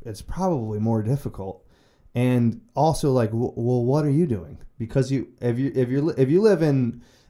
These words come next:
the Midwest or you're not in New York or in L A or even, m-, probably even more so there, 'cause there's so many comics, you really gotta find a way to stand out.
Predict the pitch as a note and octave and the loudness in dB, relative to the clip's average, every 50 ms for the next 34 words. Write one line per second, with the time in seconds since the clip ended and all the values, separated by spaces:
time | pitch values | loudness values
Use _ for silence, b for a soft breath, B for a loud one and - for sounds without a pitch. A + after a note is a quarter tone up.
0 | B - A#2+ B2 C3+ C#3 C3+ B2 C3 C#3 C#3 C3+ - - - A#2 A2+ A2+ A#2 A#2 | B -2 0 2 4 4 4 4 4 4 4 2 0 0 0 0 2 4 4 4
1 | A#2 A#2+ B2+ C3 C3 B2+ B2+ B2 A#2 A#2 A2+ A2 A2 A2 A2 A2+ - - B2+ C3+ | 4 4 4 4 4 4 4 2 2 2 2 2 4 4 2 2 4 4 6 6
2 | C#3 C3 A#2+ A#2 A2+ G#2+ G#2+ G#2+ G#2+ A2 A2 G#2+ B2 C3 C3+ C#3+ C#3+ E3+ F#3 D#3 | 6 6 4 2 0 0 0 0 0 -2 -2 2 6 6 6 8 6 6 2 2
3 | - - - - _ _ _ _ - - B2 A#2 A#2 C#3 C#3 - A#2 - - - | -2 -10 -14 -20 _ _ _ _ -10 -6 -2 0 0 0 0 -2 0 0 2 4
4 | G3 A#3 G#3 F3+ D3 C3+ A#2+ B2+ B2 B2 C#3 D#3+ G#3+ A3+ G3 - D3+ C3 A#2 A2+ | 4 4 4 4 2 2 0 -2 -2 0 0 2 2 2 2 2 2 2 4 4
5 | C3+ F#3 G3 E3+ E3 E3 - b b b b b b - C3 A#2+ B2+ A#2+ A#2 - | 4 4 6 4 4 2 0 b b b b b b 2 2 2 2 -2 -2 -6
6 | - - - D#3 D3+ D#3 D#3 D3 C3+ B2+ - - D3+ D#3 D3+ D3 C3+ - - B2+ | -10 -8 -4 -2 0 0 0 2 0 0 0 0 0 2 2 0 0 0 0 2
7 | C3 B2+ A2+ A2+ A#2+ C3+ D3 D3 C#3 C3 B2+ B2 B2 A#2 - C3 B2+ B2+ B2 B2 | 2 2 4 4 4 4 6 6 6 6 4 4 4 2 0 -2 0 0 2 2
8 | B2 A#2+ A#2 - - - B2+ B2+ B2 B2 C3 C3+ C3+ B2+ - B | 2 0 0 -2 -2 -2 0 0 2 2 4 4 4 2 0 B